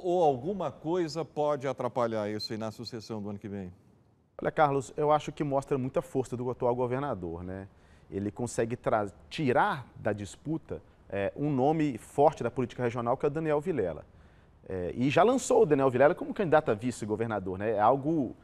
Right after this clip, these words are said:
Speaker 2: é, atípico, né, em, em, em, na pré-campanha.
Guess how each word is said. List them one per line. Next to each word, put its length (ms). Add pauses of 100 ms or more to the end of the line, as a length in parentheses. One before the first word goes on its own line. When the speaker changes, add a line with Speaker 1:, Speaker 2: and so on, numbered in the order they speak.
(160)
Speaker 2:
é, 240
atípico, 800 (220)
né, 280
em, 120
em, 320
em, 220
na 140
pré-campanha. 760